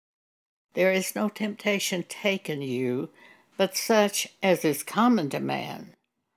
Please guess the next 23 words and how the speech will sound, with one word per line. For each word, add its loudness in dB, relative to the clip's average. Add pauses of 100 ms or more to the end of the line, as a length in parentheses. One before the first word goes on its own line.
(840)
But -2
God 6
is 0
faithful, 2
who 4
will 2
not 0
suffer -2
you -2 (380)
to -4
be 2
tempted 0
above 0
that 0
ye 0
are -2
able, 2 (320)
but 4
will 2
with 2
the -2
temptation -2
make -2